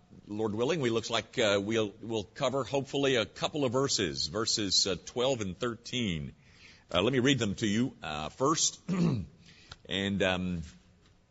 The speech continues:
uh, they go like this. "For there is no distinction between Jew and Greek. The same Lord is Lord of all, bestowing his riches on all who call on him.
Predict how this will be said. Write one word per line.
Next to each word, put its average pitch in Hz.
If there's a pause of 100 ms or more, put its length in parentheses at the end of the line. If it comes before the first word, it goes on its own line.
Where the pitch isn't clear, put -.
(920)
uh, 123
they 135
go 175
like 190
this. -
"For 156
there 165
is 143
no 165
distinction 175
between 110
Jew 120
and 110
Greek. 139
The 110
same 123
Lord 131
is 110
Lord 139
of 135
all, 127
bestowing 110
his 104
riches 107
on 104
all 95
who 95
call 123
on 82
him. 67